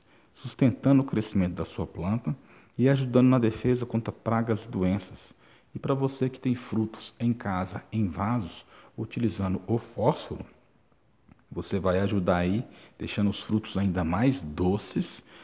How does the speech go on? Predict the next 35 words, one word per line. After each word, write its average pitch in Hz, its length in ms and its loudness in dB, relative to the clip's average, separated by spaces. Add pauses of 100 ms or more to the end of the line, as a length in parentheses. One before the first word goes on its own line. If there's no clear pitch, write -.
(140)
e 123 80 2
mais 98 340 2
macios. 104 760 -2 (300)
O 147 120 2
vídeo 147 220 4
de 113 120 2
hoje 98 180 8
é 104 60 4
breve, 104 540 2
ensinando 131 340 4
a - 20 6
vocês 104 460 -2
a 104 60 2
utilização 98 640 -2
de 92 100 -4
forma 92 300 -4
sadia 110 600 -2
e 117 100 -4
consciente 113 800 0 (380)
do 120 140 4
fósforo. 131 580 -2 (400)
Quem 170 200 2
gostou 127 260 2
desse 98 220 -4
vídeo, 120 360 2 (300)
deixa 131 260 -2
aquele 101 240 2
joinha 92 400 0
pra 98 140 -4
ajudar 85 220 -4
o 85 60 -4
canal 82 240 -6
a - 20 -12
se - 100 -16
multiplicar. - 680 -4